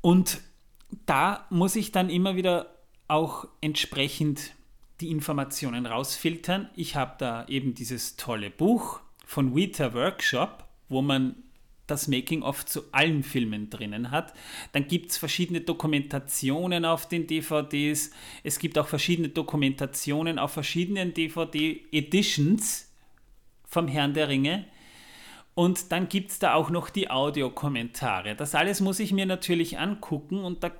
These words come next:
können schon ein paar Stunden draufgehen. Also ungefähr, naja, wie lange sitze ich da, da, wenn ich so etwas staffle? Vier, fünf Stunden? Kann schon passieren. Also man kann ungefähr sagen, eine halbe Stunde, Stunde Vorbereitung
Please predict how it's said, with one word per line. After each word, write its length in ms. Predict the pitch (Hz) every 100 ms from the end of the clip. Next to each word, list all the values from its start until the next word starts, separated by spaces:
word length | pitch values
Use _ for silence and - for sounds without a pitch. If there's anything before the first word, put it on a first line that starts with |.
| - -
können 320 | 175 180 202
schon 160 | 196
ein 100 | 190
paar 180 | 185 175
Stunden 460 | - 190 175 170 180
draufgehen. 720 | 135 127 127 - 127 113 107 - - - -
Also 180 | 147
ungefähr, 760 | 196 220 220 220 190 196 190 - - - _ - - - - - -
naja, 180 | 127 143
wie 80 | 131
lange 240 | 127 135
sitze 320 | 131 139 -
ich 160 | 147 -
da, 160 | 127
da, 240 | 123 120 147
wenn 160 | 139
ich 160 | 131 127
so 140 | -
etwas 580 | 123 120 - 120 120 - -
staffle? 760 | - - - 113 - 135 147 135 - -
Vier, 260 | - 135
fünf 220 | 135 160
Stunden? 640 | - - 135 - 220 220 -
Kann 180 | - 151
schon 160 | 185
passieren. 460 | 180 180 - 156 139
Also 180 | 131 160
man 180 | 156
kann 200 | 151 147
ungefähr 380 | 147 151 147 151
sagen, 540 | 143 143 135 139 135 135 - - - - _ _ _ _ _
eine 260 | 143 151
halbe 400 | 139 143 156 147 - - _ _ -
Stunde, 460 | - 190 156 151
Stunde 580 | 151 - - 170 170 151
Vorbereitung 960 | 151 143 175 156 123 107 107 - 156 190